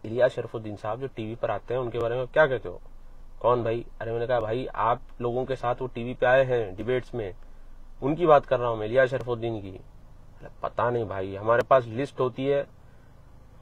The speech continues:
और किसी को बुलाना होता है तो हम बुला लेते हैं, वो अवेलेबल नहीं है तो दूसरे को बुला लेते हैं, इतना किसको याद रहता है?"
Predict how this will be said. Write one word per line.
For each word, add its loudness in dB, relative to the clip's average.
और 12
किसी -6
को 2
बुलाना 8
होता 8
है 6
तो -2
हम -6
बुला 10
लेते 6
हैं, 2
वो 4
अवेलेबल 4
नहीं 0
है -2
तो -10
दूसरे 0
को 0
बुला 6
लेते 0
हैं, -8
इतना 2
किसको -4
याद 2
रहता -8
है?" -18